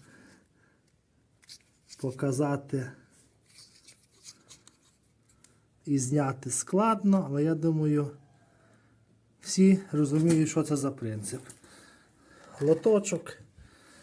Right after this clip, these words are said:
по сто грам за раз. Ну і шурупом роблю царапинки, щоб не попутати кількість.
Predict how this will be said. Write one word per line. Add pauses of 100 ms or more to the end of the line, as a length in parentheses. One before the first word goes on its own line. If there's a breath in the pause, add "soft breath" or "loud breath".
(1080 soft breath)
по
сто
грам
за
раз. (880 soft breath)
Ну
і (300 loud breath)
шурупом (160)
роблю
царапинки, (1400 soft breath)
щоб
не
попутати
кількість.